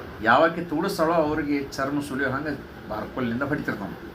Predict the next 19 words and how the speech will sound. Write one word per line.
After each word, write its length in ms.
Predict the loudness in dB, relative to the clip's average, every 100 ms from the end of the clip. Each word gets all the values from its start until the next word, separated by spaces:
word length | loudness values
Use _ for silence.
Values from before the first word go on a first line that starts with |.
| -14 -14 -14 -14 -14 -14 -14 -6 2
ಮೂರು 220 | 4 4
ಗಂಟೆ 240 | 4 6
ಯಾವಾಗ 380 | 6 8 6 6
ಆದಿತ್ತು, 420 | 2 0 -4 -2
ಯಾವಾಗ 280 | 0 2 0
ಹೋದೆವು 300 | -2 -2 -2
ಅಂತ 160 | -2 -4
ಅವ್ರು 200 | -6 -8
ಚಿಂತೆ 280 | -8 -6
ಮಾಡಿರ್ತಾರೆ. 440 | -6 -6 -8 -10 -12 -12 -12 -12 -12 -10 -10 -8 -8 -8 -8 -8 -6 0
ಅವಾಗ 280 | 4 4
ಮೂರು 200 | 4 2
ಗಂಟೆ 240 | 2 4 6
ಆದ್ಮೇಲೆ 360 | 6 4 2
ಅವ್ರನ್ನ 200 | 2 0
ಬಿಡ್ತಾನೆ, 300 | -4 -2 -2
ಅವ್ರು 220 | 0 0 0
ಓಡಿ 160 | 0
ಹೋಗ್ಬಿಡ್ತಾರೆ. 380 | 0 -4 -6